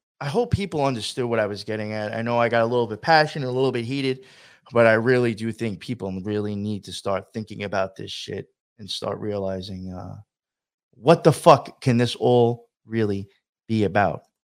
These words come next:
for some other people? Uh,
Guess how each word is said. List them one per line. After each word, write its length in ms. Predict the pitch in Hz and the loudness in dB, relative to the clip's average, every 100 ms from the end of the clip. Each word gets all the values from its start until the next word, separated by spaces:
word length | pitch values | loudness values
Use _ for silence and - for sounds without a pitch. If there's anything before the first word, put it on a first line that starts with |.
| _ _ _ _ _ _ | _ _ _ _ _ _
for 120 | - 90 | -12 -8
some 180 | 90 | -6
other 160 | 87 87 | -6 -6
people? 400 | - 92 - 110 _ _ _ _ _ _ _ _ _ - - _ _ _ | -8 -14 -14 -20 _ _ _ _ _ _ _ _ _ -20 -20 _ _ _
Uh, 500 | - 98 98 98 101 | -6 -2 -2 -2 -4